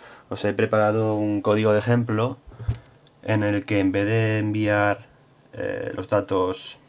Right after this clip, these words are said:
eh, multiplicándolos por cien o, o dividiéndolos según los decimales que tenga,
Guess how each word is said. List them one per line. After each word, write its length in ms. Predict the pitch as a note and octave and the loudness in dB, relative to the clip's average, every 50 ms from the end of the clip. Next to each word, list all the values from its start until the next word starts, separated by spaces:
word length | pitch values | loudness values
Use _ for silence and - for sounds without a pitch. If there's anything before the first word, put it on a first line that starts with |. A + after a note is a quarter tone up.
| _ _ - - - - | _ _ -20 -20 -20 -18
eh, 80 | - | -14
multiplicándolos 760 | - - G2 - - - G2+ F#2+ - F#2+ F#2 F#2 F2+ F#2 - | -10 -8 -8 -8 -6 -6 -6 -2 0 0 0 2 -2 -2 -4
por 180 | - - F2+ - | -4 -4 -4 -4
cien 480 | - - G2+ G2 G2 F#2+ F#2 F#2 F#2+ | -4 -2 -2 0 0 0 -2 -2 -4
o, 440 | F#2 F#2 F#2 F#2 F2+ F2+ F2+ F2+ - - | -4 -4 -2 -2 -2 -2 -4 -6 -6 -8
o 260 | - - - F#2 F2+ | -6 -6 -4 -6 -6
dividiéndolos 680 | F#2 F#2 F#2 F2+ G2 G2+ G2 F#2+ F#2 F2+ E2+ E2+ F2 - | -4 -6 -4 -2 0 0 0 0 0 -2 -4 -4 -6 -6
según 320 | - - F#2 F#2 F2+ F2 | -6 -6 -6 -6 -6 -6
los 140 | F#2 F#2 F#2 | -8 -6 -6
decimales 340 | F#2+ F#2 G2 F#2 F#2+ F2+ - | -6 -4 -4 -4 -4 -4 -6
que 100 | - - | -8 -6
tenga, 440 | - - G2 G#2 G#2+ A2 A#2 A#2+ | -4 -2 -2 0 0 0 -2 -2